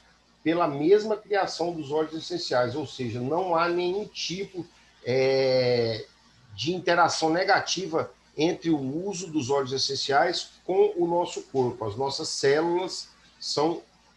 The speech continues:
é, semelhantes às células e às moléculas dos óleos essenciais, que são moléculas aromáticas microscópicas, tá bom? Mas vamos lá. Você não precisa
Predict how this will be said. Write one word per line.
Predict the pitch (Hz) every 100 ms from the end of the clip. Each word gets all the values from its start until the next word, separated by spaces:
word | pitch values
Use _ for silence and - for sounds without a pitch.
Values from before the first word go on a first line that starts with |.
| _
é, | 131 139 143
semelhantes | - - - - 196 214 220 170 165 185 - 165 - -
às | 151 160
células | - 147 165 170 170 151 - - _ -
e | 135
às | 135
moléculas | 160 156 127 147 147 156 156
dos | - 123 165 127
óleos | 123 147 135
essenciais, | 135 - 143 - 117 139 151 - - - _
que | - 185
são | - - 170 190
moléculas | 165 127 156 165 180 156
aromáticas | 170 165 135 123 147 175 - 170 - - _ _
microscópicas, | 135 175 196 208 226 190 - 127 127 - - - - - - _ _
tá | 92
bom? | 139 202 196 - _ _
Mas | 151 160
vamos | 220 185
lá. | 110 85 - _ _ _ _ _ _ _ _ _ _ _ _ _
Você | 147 147
não | 214 214 233 277
precisa | - 247 208 - 202 220 139 110 87